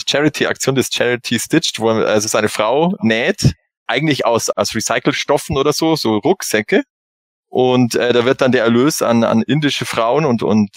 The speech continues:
also Witwen und Waisen, äh, gespendet, die dann damit sich einen Büffelkaffee kennen oder halt irgendwelche Dinge, äh, damit sie ein eigenes, äh, ein, ein kleinen Unternehmen sozusagen gründen können.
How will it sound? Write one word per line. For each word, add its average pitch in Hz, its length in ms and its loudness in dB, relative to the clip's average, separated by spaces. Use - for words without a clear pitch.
also 101 200 0
Witwen 127 260 0
und 104 120 0
Waisen, 143 680 0
äh, 120 180 0
gespendet, 135 520 0
die 127 60 2
dann 117 140 2
damit 117 300 0
sich 113 160 0
einen 107 100 0
Büffelkaffee 107 600 0
kennen 127 260 0
oder 107 180 2
halt 110 140 0
irgendwelche 107 440 -2
Dinge, 147 340 0
äh, 117 180 2
damit 127 240 2
sie 127 100 -2
ein 113 60 2
eigenes, 123 680 0
äh, 98 200 2
ein, 104 320 -4
ein 101 80 -2
kleinen 135 380 -2
Unternehmen 107 420 0
sozusagen 101 380 -2
gründen 110 260 0
können. 147 340 -2